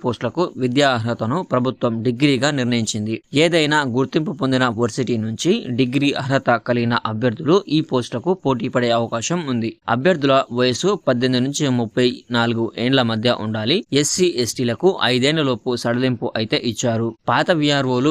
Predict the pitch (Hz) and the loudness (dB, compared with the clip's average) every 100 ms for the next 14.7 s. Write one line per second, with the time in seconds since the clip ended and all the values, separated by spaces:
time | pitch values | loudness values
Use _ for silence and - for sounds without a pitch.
0 | 135 120 131 131 123 120 110 104 - 110 | 2 2 2 2 0 0 -2 -4 -6 -4
1 | 117 117 113 135 180 139 120 135 131 120 | -2 -2 -2 0 -2 -2 0 0 2 2
2 | 120 117 110 127 117 117 - 120 - 113 | 0 -2 -2 0 0 0 -2 -2 -2 -6
3 | 117 113 117 - - 160 180 165 135 127 | -4 -2 -4 -4 -2 2 2 2 0 2
4 | 131 131 - 113 120 110 120 117 110 120 | 0 0 0 -4 -4 -6 -4 -2 0 0
5 | 123 131 107 113 117 113 120 190 143 123 | 2 0 0 2 2 2 0 0 -2 0
6 | 135 139 - 113 131 117 131 113 - 113 | 0 0 -2 -6 -8 -6 -6 -4 0 2
7 | 117 110 120 - 113 113 113 - 120 131 | 2 2 0 -2 -2 -2 -2 -2 0 2
8 | 127 127 104 117 139 143 123 110 135 175 | 2 0 0 2 2 2 0 0 0 -2
9 | 123 123 147 165 160 120 120 113 117 - | 2 2 4 2 0 0 0 0 -2 0
10 | 135 156 151 120 - 123 113 104 185 220 | 2 2 2 0 0 -2 0 -2 -2 -4
11 | - 117 117 113 117 107 123 143 156 127 | -6 -4 0 0 -2 -4 2 4 4 2
12 | 127 120 117 131 127 143 117 117 110 123 | -2 0 2 2 2 2 2 0 0 0
13 | 117 117 170 - 123 127 143 147 135 131 | 0 2 2 2 0 0 2 0 0 -2
14 | - 117 - 123 117 110 | -2 -2 -2 -2 0 2